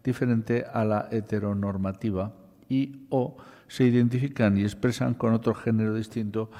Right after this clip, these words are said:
al que socialmente se les adjudica.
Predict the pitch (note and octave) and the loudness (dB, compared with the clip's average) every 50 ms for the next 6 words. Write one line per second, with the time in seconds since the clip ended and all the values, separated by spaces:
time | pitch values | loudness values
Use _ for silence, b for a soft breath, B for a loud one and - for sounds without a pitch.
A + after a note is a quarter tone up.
0 | B B B B B B - G2+ G#2 G2+ - A2 G#2 - - G#2 F#2+ G2 G#2+ G#2 | B B B B B B -2 -2 -2 0 0 -2 -2 0 -2 -2 0 0 2 2
1 | G2+ G#2 G#2+ G#2 - G#2 G2+ - - G#2+ G2 F#2+ - - F2+ - - G2 F#2+ F#2 | 2 2 0 0 -2 -2 -4 -2 -2 -4 -4 -4 -6 -8 -10 -10 -10 -10 -12 -12
2 | - - - | -14 -16 -20